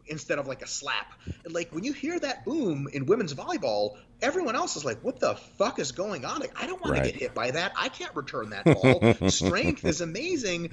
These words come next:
Speaker 1: but it's, it's a tough road, and it's a simple road,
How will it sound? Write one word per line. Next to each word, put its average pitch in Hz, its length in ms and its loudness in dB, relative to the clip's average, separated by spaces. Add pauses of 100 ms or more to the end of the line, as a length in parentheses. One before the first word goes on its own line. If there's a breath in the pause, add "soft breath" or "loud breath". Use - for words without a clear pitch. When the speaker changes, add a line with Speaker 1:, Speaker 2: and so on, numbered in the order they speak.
(260 soft breath)
Speaker 1:
but 240 540 -2 (180)
it's, - 480 -4
it's - 440 -6
a 101 60 0
tough - 360 -6
road, 175 480 0
and 151 140 -2
it's 123 120 -6
a 127 60 -6
simple 302 400 -4
road, 127 420 0